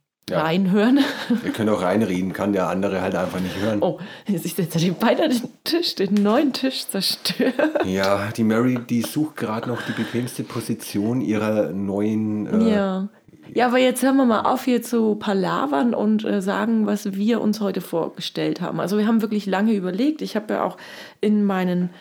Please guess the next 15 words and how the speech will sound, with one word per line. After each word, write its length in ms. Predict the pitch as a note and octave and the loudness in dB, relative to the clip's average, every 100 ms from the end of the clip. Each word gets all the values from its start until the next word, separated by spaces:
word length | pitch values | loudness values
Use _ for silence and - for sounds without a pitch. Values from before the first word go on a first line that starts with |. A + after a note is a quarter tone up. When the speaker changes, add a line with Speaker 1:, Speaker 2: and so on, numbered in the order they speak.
| - - - | -20 -20 -14
Speaker 2:
Storys, 580 | - A3+ A3+ A3+ G#3+ | -2 0 2 0 0
ähm, 340 | G#3 F#3+ F#3 - | 0 0 0 0
um 180 | F#3 F3 | -2 -2
Themenvorschläge 920 | - B3+ D4+ C#4 B3+ B3 A#3+ A3 A3 | 0 2 2 2 0 0 0 0 0
gebeten. 680 | A3 - G#3 G#3 G#3+ A3 G3+ | -2 -2 0 0 2 2 2
Da 120 | G3 | 0
sind 180 | G#3+ F#3 | 0 -2
auch 120 | F3+ | -2
einige 480 | - F#3 F#3+ F3+ E3+ | -4 0 0 0 -2
gekommen 680 | E3+ - - A3 A#3+ A#3 A3 | -4 -6 -2 2 2 2 2
und 220 | F#3+ F3+ | 0 -2
wir 140 | F#3 | -2
haben 160 | F#3 F3+ | -2 -4
uns 180 | F#3 - | -6 -4
dann, 300 | F3+ F#3+ | 0 0